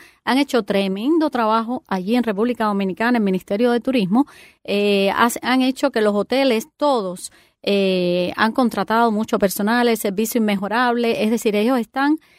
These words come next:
en estos momentos en su mejor momento, donde los clientes han ido, repiten, y del boca a boca y todo lo que sale publicado en las redes sociales,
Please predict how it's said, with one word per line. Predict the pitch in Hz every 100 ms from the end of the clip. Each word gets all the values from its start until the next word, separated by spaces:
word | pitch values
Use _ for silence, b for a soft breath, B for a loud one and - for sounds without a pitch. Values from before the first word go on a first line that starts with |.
| b
en | - 233
estos | 254 294
momentos | 269 277 285 302 -
en | 240 240 233
su | - 262 269 269
mejor | - 220 208 185 262 302 -
momento, | 220 214 202 190 185 165 - 160 - b b b
donde | 214 294 330 320
los | 311
clientes | - 294 269 262 269
han | 285
ido, | 262 254 254
repiten, | 277 262 247 233 269 262
y | 226 254 285 _
del | 202 196
boca | 185 202 330
a |
boca | 285 220 214 359 _ _
y | 202
todo | 190 202 208
lo | 247 220
que | 196
sale | - 202
publicado | 214 208 180 202 226
en |
las | 214
redes | 180 190
sociales, | 226 262 240 196 269